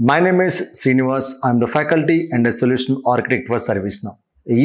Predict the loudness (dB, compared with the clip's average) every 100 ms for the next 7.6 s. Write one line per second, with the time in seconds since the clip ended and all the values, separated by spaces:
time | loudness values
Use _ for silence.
0 | 4 2 2 0 0 0 2 2 0 -2
1 | -6 0 0 2 0 -4 -12 _ _ _
2 | 0 2 4 2 0 -2 -2 0 2 2
3 | 0 -2 0 -2 -2 -2 -2 -4 -4 -8
4 | -10 -14 _ _ -2 0 2 2 2 2
5 | 0 2 0 0 0 0 0 0 0 0
6 | -2 0 -2 -4 -14 -6 -4 0 2 2
7 | 2 0 0 0 0